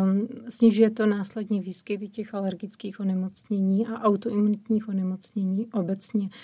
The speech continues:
kterých taktéž v současné době velmi přibývá. Eh, následně samozřejmě je důležitá ta zdravá výživa, o které jste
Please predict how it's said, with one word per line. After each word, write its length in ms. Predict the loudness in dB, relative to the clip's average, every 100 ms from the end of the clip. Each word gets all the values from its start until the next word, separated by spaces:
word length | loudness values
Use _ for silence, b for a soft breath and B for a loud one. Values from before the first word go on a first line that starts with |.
| B B
kterých 380 | -2 0 0 -4
taktéž 400 | -10 -4 -4 -4
v 40 |
současné 520 | -8 -8 -8 -4 -2
době 360 | -2 -2 -2 2
velmi 300 | 4 4 4
přibývá. 640 | 0 -6 -2 -2 -2 -6 -12 b b b b b b
Eh, 260 | 4 4 4 8
následně 1040 | 10 8 6 6 8 8 4 4 6 6 4 -2
samozřejmě 680 | 2 4 4 4 4 6
je 80 | 4
důležitá 800 | 0 0 0 0 -4 -8 -6 -6
ta 120 | -6
zdravá 400 | -4 0 2 2
výživa, 440 | 0 -6 -8 -6 -6
o 20 |
které 320 | -8 -8 -8
jste 220 | -8 -12